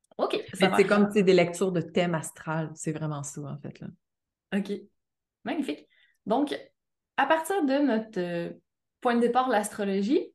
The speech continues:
Speaker 1: il y a d'autres thématiques aussi que tu touches, comme ton podcast s'appelle Fréquence originelle, et tu parles beaucoup de rites binauraux. Donc,
Speaker 2: Ouais.
Speaker 1: explique-nous comment ça s'intègre là-dedans. C'est quoi des rites binauraux ? C'est quoi
Speaker 2: Ouais.
Speaker 1: la
Speaker 2: Mais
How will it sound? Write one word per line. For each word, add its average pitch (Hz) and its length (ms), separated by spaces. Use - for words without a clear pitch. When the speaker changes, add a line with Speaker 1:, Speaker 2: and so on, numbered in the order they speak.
Speaker 1:
il - 40
y - 20
a 202 60
d'autres 277 220
thématiques 262 400
aussi - 180
que 320 80
tu - 160
touches, 494 400
comme 359 160
ton 247 140
podcast 302 380
s'appelle 226 300
Fréquence 254 480
originelle, 214 520
et 359 240
tu - 60
parles 311 400
beaucoup 294 180
de 370 80
rites 262 360
binauraux. 220 840
Donc, 254 320
Speaker 2:
Ouais. 196 200
Speaker 1:
explique-nous 294 520
comment 285 200
ça 294 160
s'intègre 269 440
là-dedans. 247 640
C'est 349 240
quoi 370 340
des 262 160
rites 254 340
binauraux ? 262 1000
C'est 302 120
quoi 190 100
Speaker 2:
Ouais. 339 60
Speaker 1:
la 269 60
Speaker 2:
Mais - 60